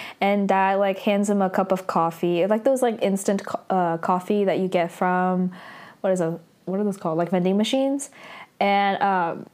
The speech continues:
Uncle's like, "You know, my Hyung really liked this ca-, coffee as well." And the dad is like, Like, your relationship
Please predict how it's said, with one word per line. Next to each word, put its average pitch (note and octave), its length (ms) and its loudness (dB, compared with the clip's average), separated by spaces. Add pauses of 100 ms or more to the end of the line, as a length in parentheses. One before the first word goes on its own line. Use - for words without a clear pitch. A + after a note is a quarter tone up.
(140)
Uncle's G3+ 340 2
like, F#3 400 0
"You A3+ 80 0
know, A#3 300 2
my B3 200 2
Hyung B3+ 320 2
really F#3+ 240 2
liked F3+ 280 0
this F3+ 240 -2
ca-, F#3 300 -2
coffee G3 420 0
as F#3+ 180 0
well." F#3 460 2 (600)
And A3+ 260 2
the A#3 60 2
dad C4 220 4
is D#4+ 100 -2
like, B3+ 380 2 (220)
Like, G3 140 2
your A3+ 320 2 (180)
relationship G3 760 0